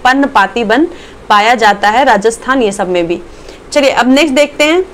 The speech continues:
कि निम्नलिखित कथनों में कौन सही है। तो इसका आपका हो गया कि हिमालय के पश्चिमी भाग की अपेक्षा पूर्वी भाग में अधिक विविधता पाई जाती है, बिल्कुल सही है।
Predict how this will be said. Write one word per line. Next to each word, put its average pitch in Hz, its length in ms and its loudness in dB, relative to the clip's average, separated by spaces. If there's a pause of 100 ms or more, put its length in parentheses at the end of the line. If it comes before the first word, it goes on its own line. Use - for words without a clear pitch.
(600)
कि 302 60 2
निम्नलिखित 330 540 4
कथनों 302 300 2
में 339 240 4
कौन 320 300 4
सही 294 480 0
है। 208 300 -2 (880)
तो 285 80 2
इसका 277 320 0
आपका 302 320 2
हो 254 160 4
गया 240 240 2 (160)
कि 285 80 -2
हिमालय 277 440 2
के 359 140 0
पश्चिमी 294 360 0
भाग 254 300 0
की 277 60 0
अपेक्षा 254 360 0
पूर्वी 254 360 0
भाग 240 280 0
में 254 140 0
अधिक 220 260 0
विविधता 214 460 0
पाई 247 280 2
जाती 240 300 0
है, 277 80 2
बिल्कुल 214 320 0
सही 247 280 0
है। 277 140 0